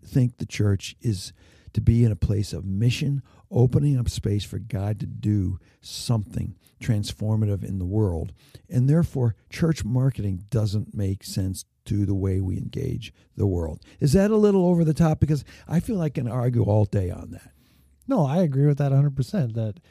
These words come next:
Speaker 2: whether a ch-, I certainly don't think a church should be, um,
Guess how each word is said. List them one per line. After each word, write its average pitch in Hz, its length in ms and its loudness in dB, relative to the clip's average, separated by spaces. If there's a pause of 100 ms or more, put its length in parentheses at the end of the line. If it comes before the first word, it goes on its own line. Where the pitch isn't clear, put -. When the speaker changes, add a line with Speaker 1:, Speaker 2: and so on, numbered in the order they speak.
(320)
Speaker 2:
whether 139 480 4
a 139 80 2
ch-, 120 160 -6
I 135 80 0
certainly 120 420 0
don't 113 160 2
think 117 160 0
a 101 60 -4
church 117 580 -2
should 123 260 -4
be, 104 380 -2 (560)
um, 101 500 -2